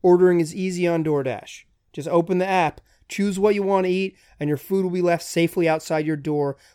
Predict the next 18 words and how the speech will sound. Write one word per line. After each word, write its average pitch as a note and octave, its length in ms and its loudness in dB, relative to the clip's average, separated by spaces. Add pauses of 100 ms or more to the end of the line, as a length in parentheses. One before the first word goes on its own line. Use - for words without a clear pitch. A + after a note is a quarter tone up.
with C#3 140 -8
their C#3 160 0
new C#3+ 300 0
contact C#3+ 800 -8 (280)
delivery C3+ 420 -6
drop-off A2+ 500 -8
setting. - 380 -16 (880)
And D3 180 -4
look, C#3 300 -6 (640)
the C#3 80 -8
food F#3+ 260 2
you G3+ 100 -2
want F#3 240 2
to E3 40 0
eat F3 300 -4 (200)
is C#3+ 120 -8
almost D3 300 -2
certainly D#3 460 -2